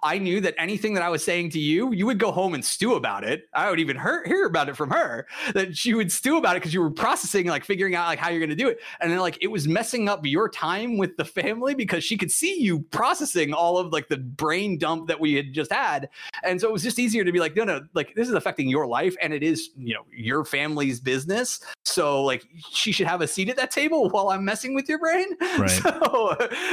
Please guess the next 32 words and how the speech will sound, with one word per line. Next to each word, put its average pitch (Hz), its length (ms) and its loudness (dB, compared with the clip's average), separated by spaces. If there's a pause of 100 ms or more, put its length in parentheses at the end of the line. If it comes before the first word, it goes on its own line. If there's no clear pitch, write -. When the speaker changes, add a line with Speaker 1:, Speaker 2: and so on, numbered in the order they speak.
(100)
Speaker 1:
like, 226 360 2
you 202 160 0
know, 185 140 -4
she's 285 240 0
been 269 200 0
tremendously 220 600 0
helpful 123 480 -4
through 131 300 0
all 123 320 2
of 117 60 -4
this. 123 260 -2
And 151 300 -2
the 151 40 -4
fact 185 220 -4
that 185 80 -4
she 185 240 0
is 202 200 0
helping 156 360 -4
to 131 80 -4
firewall 143 520 0
this 127 140 -8
time 151 340 -2
is 123 140 -8
akin 208 520 0
to 123 220 -2
when 131 160 -4
she 135 140 -4
started 147 300 -4
picking 139 240 -6
up 135 100 -4
a 110 60 -12
camera. 131 440 -6